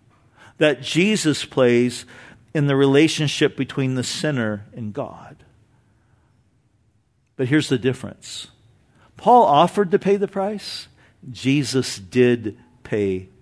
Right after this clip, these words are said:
the price. And he says, "Charge it to my account."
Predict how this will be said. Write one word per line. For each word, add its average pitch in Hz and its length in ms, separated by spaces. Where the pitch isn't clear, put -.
the - 80
price. - 840
And 135 140
he 196 160
says, 117 360
"Charge 165 520
it 107 200
to - 120
my 123 220
account." - 680